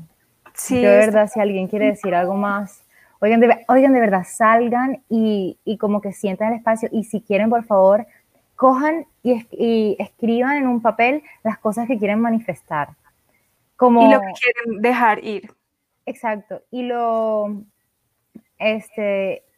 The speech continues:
Speaker 2: y lo hablan, lo dicen. Es importante que lo digan, así que si quieren encerrarse en un baño, pueden hacerlo y quémenlo. Bueno, mira, si se le tienen miedo al fuego, como yo a veces, <laughs> tírenlo por el inodoro. Es lo mismo,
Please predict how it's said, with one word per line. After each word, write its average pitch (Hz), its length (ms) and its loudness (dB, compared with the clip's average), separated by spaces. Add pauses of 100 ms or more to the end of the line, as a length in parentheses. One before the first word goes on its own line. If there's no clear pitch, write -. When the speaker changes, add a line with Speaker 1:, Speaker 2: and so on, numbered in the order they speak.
Speaker 2:
y 233 100 -4
lo 196 200 -2
hablan, 160 500 -6 (220)
lo 214 140 -2
dicen. 226 420 -2
Es 185 60 -4
importante 247 440 -2
que 254 120 0
lo 226 100 0
digan, 226 260 0
así 208 180 -8
que 196 120 -6
si 208 100 -6
quieren 185 200 -4
encerrarse 190 440 -6
en 196 60 0
un 196 80 4
baño, 185 220 4
pueden 185 180 2
hacerlo 190 400 2
y 190 100 0
quémenlo. 190 540 0 (420)
Bueno, 254 160 6
mira, 208 160 6
si 254 160 4
se 240 80 2
le 247 100 4
tienen 262 220 4
miedo 302 140 4
al 294 80 2
fuego, 269 320 4
como 196 200 2
yo 190 160 4
a 208 60 6
veces, 214 460 2 (800)
<laughs> - 480 -2
tírenlo 254 300 4
por 262 120 2
el 233 80 0
inodoro. 165 440 -4 (300)
Es 208 100 -8
lo 233 120 0
mismo, 196 540 -4